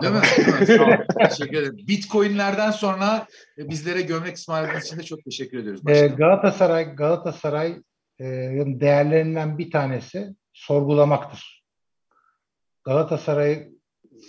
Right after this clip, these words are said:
Speaker 2: yetkinliğinden dolayı, kültüründen dolayı sorgulanır.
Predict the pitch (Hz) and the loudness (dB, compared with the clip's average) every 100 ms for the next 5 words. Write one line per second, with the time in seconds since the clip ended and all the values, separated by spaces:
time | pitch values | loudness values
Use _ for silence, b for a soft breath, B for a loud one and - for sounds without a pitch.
0 | B B _ 147 143 - - 151 147 147 | B B _ -4 -4 -4 -6 -2 0 0
1 | 143 156 160 135 120 147 175 - 139 - | 0 -2 0 -2 -4 -6 -8 -8 -8 -6
2 | 143 156 156 165 160 139 127 123 - 135 | -6 -4 -2 -2 -2 -2 -4 -6 -6 -4
3 | 127 123 127 135 170 - | -4 -4 -6 -6 -10 -18